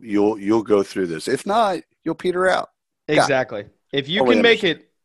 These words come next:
Speaker 2: if your Wi-Fi is good enough to make it through fifty questions,
Speaker 1: <laughs>
Speaker 2: you can join our organization.
Speaker 1: <laughs> That's really what they're testing for. They don't really care about your competencies, just whether or not you have a strong Wi-Fi.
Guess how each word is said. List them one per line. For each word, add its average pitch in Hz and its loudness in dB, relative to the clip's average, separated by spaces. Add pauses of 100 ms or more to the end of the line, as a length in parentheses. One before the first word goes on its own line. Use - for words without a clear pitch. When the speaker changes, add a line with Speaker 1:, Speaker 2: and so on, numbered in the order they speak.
(140)
Speaker 2:
if 147 -2
your 196 2
Wi-Fi 165 2
is 135 -4
good 185 -2
enough 185 -2
to 170 -6
make 170 -2
it 156 -14
through - -8
fifty 262 -4
questions, 160 2 (540)
Speaker 1:
<laughs> - -12
Speaker 2:
you 185 6 (340)
can 175 -2
join 165 2
our 151 4
organization. 127 0 (400)
Speaker 1:
<laughs> - -4
That's 151 6
really 185 10
what 165 6
they're 127 2
testing 117 -2
for. 101 -2
They 120 2
don't 180 4
really 151 2
care 135 0
about 131 -2
your 107 -2
competencies, 127 -6 (280)
just 170 -2
whether 147 8
or - 4
not 123 4
you 113 4
have 101 4
a 95 -4
strong 95 -2
Wi-Fi. 82 -8